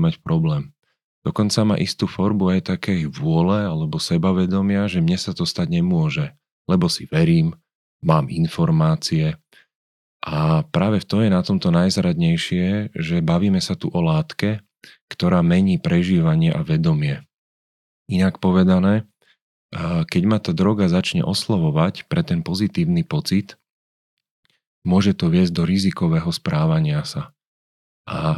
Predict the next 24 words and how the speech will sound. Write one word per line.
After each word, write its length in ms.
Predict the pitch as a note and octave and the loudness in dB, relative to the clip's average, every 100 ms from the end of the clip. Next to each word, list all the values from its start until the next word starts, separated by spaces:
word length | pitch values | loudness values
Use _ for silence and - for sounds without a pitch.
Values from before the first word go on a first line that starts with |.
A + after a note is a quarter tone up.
| - | 0
ja 80 | |
by 120 | F2 F#2+ | 0 0
som 160 | B2 A#2 | 0 2
možno 320 | A2 A2+ A2 | 2 2 0
takých 400 | - G2 G#2+ E2+ | -2 -8 -8 -2
niekoľko 960 | F#2 G2 B2 - F2+ - E2+ F#2+ G2 | 2 2 2 -2 -4 -2 0 0 -2
bodov, 560 | E2+ E2 F2 F2+ F2+ F#2+ | -2 0 2 2 2 0
ktoré 640 | - - F2 F2+ F2 E2 | -4 -2 2 2 2 0
sú 240 | - - E2+ | -6 -6 -6
v 80 | - | -4
princípe 480 | F#2 G2 - F2+ | 0 0 0 0
rizikové, 800 | E2+ D#2+ D#2+ E2 - F2+ G2 G#2 G2+ _ _ - | 0 0 0 -4 -2 0 2 0 -4 _ _ -6
keď 160 | - | -6
cielene 640 | - - G2 A#2 G2 F2+ D#2+ | -2 0 2 4 4 4 4
vyhľadávam 880 | F#2+ G2 F#2 F2 F2 E2+ F2 G2+ - | 2 2 2 2 2 2 2 0 -2
zážitok 640 | D#2+ E2+ F#2+ F#2 E2 D#2+ - | -2 0 0 -4 -4 -4 -4
s 40 | |
alkoholom. 720 | - D#2+ E2 - D#2 D2 C#2 D2+ | -4 -4 -4 -4 -2 -2 -4 -4
Že 160 | D#2+ | -4
cielene 480 | - G#2 A#2+ A2+ F2+ | 0 0 2 2 0
idem 320 | G2 G#2 F2+ | 0 0 0
komunikovať 640 | - G2+ F#2 E2 F2 E2 C#2+ | 0 0 2 0 2 2 2
s 40 | |
alkoholom 520 | D#2+ D#2+ F2+ G2 G#2 | 0 0 -2 -2 -2